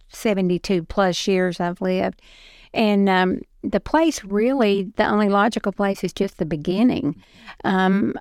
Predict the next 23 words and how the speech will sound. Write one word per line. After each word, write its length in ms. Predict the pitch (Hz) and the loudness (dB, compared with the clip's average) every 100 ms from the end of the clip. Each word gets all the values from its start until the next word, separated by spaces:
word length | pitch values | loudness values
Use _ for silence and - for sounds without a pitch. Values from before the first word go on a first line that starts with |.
| - | -2
I 180 | 220 | 2
was 320 | 226 226 208 - | 4 2 2 -8
born 640 | 190 - 214 220 247 277 | -12 -4 0 2 4 4
and 440 | 330 - 220 240 220 | 2 0 2 2 2
raised 600 | 190 190 190 208 214 - | 2 2 2 0 -2 -6
in 320 | - 208 226 | -2 2 4
Dixon, 500 | 208 - - 196 202 | 2 -2 -4 -2 0
right 200 | 190 196 | 0 0
off 120 | 214 | 0
of 80 | 214 | -2
Highway 340 | 185 202 208 214 | -4 -2 -2 -4
forty-eight, 920 | - 208 214 254 185 175 226 - - - _ - _ | -2 0 0 0 0 2 0 -4 -12 -16 _ -20 _
um, 420 | 208 202 196 196 202 | -2 0 0 0 0
on 200 | 202 208 | 0 0
Harmon 420 | - 208 220 233 | 0 2 2 2
Springs 420 | - 233 233 240 | 0 2 2 2
Road, 580 | 208 190 185 190 208 214 - _ _ _ _ _ | 0 2 2 2 -2 -6 -14 _ _ _ _ _
into 720 | 233 240 247 - 240 226 220 - | 2 4 4 2 2 4 2 2
a 480 | 208 202 202 202 - | 2 2 2 2 -2
very, 1000 | 196 190 202 226 233 240 240 240 240 233 - _ _ _ - - | -4 -4 0 4 6 6 4 4 2 0 -6 _ _ _ -12 -6
very 520 | 185 214 196 180 180 | 0 2 4 4 2
dysfunctional 1080 | 170 190 - 202 190 - - 175 170 170 165 _ | 0 -2 -2 -2 -2 -2 -2 0 0 -4 -8 _
family. 540 | - 170 151 117 92 | -2 0 0 -2 -6